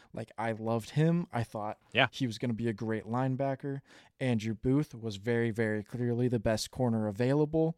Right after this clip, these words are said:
Speaker 1: So I very much will admit I was wrong on all three of those players as well. I'm not paid tens of millions of dollars.
Speaker 2: And that, that is the difference.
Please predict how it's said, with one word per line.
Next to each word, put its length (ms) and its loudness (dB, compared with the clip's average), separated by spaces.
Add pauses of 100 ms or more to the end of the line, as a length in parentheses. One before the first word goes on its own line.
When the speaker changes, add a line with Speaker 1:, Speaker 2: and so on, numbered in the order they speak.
Speaker 1:
So 300 0
I 300 6 (120)
very 320 4
much 240 -2
will 160 -2
admit 420 2
I 180 0
was 240 4
wrong 400 2 (100)
on 140 0 (100)
all 220 6
three 280 0
of 80 -2
those 180 -2
players 440 -2
as 120 -4
well. 280 -12 (800)
I'm 260 6
not 220 4
paid 280 2
tens 260 0
of 100 -2
millions 340 2
of 100 -6
dollars. 520 -10 (180)
Speaker 2:
And 260 -2
that, 400 4 (320)
that 380 2
is 140 0
the 80 2
difference. 480 -2